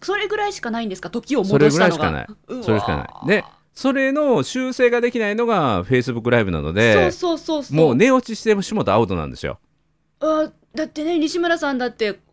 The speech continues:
Speaker 1: こればかりをやっているわけじゃないから。
Speaker 2: そう、そう、そう、そう、そう、そう。
Speaker 1: お疲れの時だってあるし、体調が悪い時だってあるし。
Speaker 2: そう。そう。
Speaker 1: 私ね、一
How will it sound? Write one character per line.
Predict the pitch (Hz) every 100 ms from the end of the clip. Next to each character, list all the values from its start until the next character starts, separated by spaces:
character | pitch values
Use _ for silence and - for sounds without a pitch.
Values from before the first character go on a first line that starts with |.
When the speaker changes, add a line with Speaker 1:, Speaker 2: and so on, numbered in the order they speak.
| _
Speaker 1:
こ | 233
れ | 208
ば | 214
か | 392
り | 466
を | 339
や |
っ | 285
て | 277
い | 285
る |
わ | 262
け | 269
じ | 214
ゃ |
な | 214 254
い | 254
か | 185
ら。 | 160
Speaker 2:
そ | 151 170
う、 |
そ | - 156
う、 |
そ | 127 143
う、 | 117
そ | 123 107
う、 |
そ | - 98
う、 |
そ | 214
う。 |
Speaker 1:
お | -
疲 | -
れ | 294
の | 277
時 | 277 330
だ | -
っ | 302
て | 254
あ |
る | 285
し、 | 233
体 | 269 277
調 | 302
が | 302
悪 | 254 262
い | 208
時 | 349
だ | 247
っ | 262
て | 202
あ | 302
る | 359
し。 | - 233 196 160 139
Speaker 2:
そ |
う。 | -
そ | 104 -
う。 | -
Speaker 1:
私 | - 226 208
ね、 | 240
一 | 233